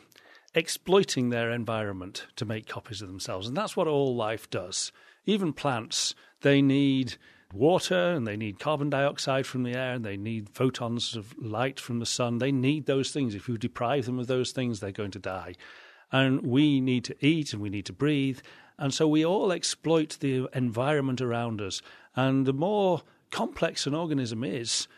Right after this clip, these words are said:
the simpler the environment can be that it exploits. So we don't need very much beyond food and oxygen because we're already very complex. And plants need even less because in their biochemistry, in their cells, they're even more complex than we are.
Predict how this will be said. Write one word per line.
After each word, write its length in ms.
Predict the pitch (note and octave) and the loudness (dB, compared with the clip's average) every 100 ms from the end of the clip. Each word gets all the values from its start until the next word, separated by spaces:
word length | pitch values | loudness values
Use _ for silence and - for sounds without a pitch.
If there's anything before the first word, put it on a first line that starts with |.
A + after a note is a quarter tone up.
| _ _ _ _ - | _ _ _ _ -4
the 340 | C3+ C3+ C#3+ | 2 4 2
simpler 460 | - - G3 - E3 | -2 0 -2 0 0
the 100 | D#3 | 0
environment 720 | C#3 C#3 D3+ C#3 A#2+ B2 - | 0 2 2 2 0 -6 -8
can 280 | - A#2+ A2+ | -6 -4 -2
be 300 | C3+ A2 G2 | 0 -2 -4
that 180 | G2 A2+ | -8 -10
it 100 | A2 | -10
exploits. 760 | - - A#2 F#2+ F#2+ - - - _ | -10 -10 -10 -12 -8 -8 -8 -12 _
So 200 | - C3+ | 2 4
we 160 | C#3+ B3 | 4 2
don't 220 | E3+ D3 | 2 2
need 260 | C#3 D#3 | 2 2
very 220 | B2+ C3+ C#3 | 2 0 0
much 320 | D#3+ - - | -2 -2 -2
beyond 400 | C3+ B2 A#2 G#2+ | -2 -2 -4 -4
food 300 | - C#3+ B2+ | 2 2 2
and 100 | A#2+ | 0
oxygen 380 | B2+ A#2+ G#2+ A2 | -4 -6 -6 -6
because 320 | - A#2+ - | -8 -8 -6
we're 160 | B2 | -4
already 320 | A#2 A#2 A2+ G#2+ | -4 -4 -4 -4
very 200 | A2 G#2 | -6 -6
complex. 560 | G#2+ G2+ F#2 F2 - - - - | -8 -10 -12 -12 -12 -12 -14 -6
And 140 | A#2+ | -2
plants 340 | E3+ G3 E3 | 2 2 2
need 140 | D3+ C3+ | 2 4
even 220 | D3 D#3 | 4 2
less 340 | D3+ G3 - | 0 0 -2
because 420 | - B2 B2+ A#2 - - - - | -2 -2 0 -2 -4 -12 -18 0
in 140 | D#3 | 2
their 160 | D#3 C3 | 4 2
biochemistry, 800 | G2+ B2 B2+ - C#3+ D#3+ - G#2 | 2 2 4 4 4 2 -2 -6
in 80 | |
their 120 | A#2 G#2+ | -6 -4
cells, 440 | - C#3+ D#3 A#2 | -2 -2 -2 -2
they're 120 | C3+ | 0
even 220 | D#3+ D3 | 2 0
more 240 | G#2 B2 C#3+ | 0 -2 -2
complex 460 | - G#2+ B2 C#3+ | -4 -6 -6 -6
than 180 | - D3+ | -2 0
we 200 | C#3 A3 | 0 0
are. 220 | A#2+ F#2 | -2 -6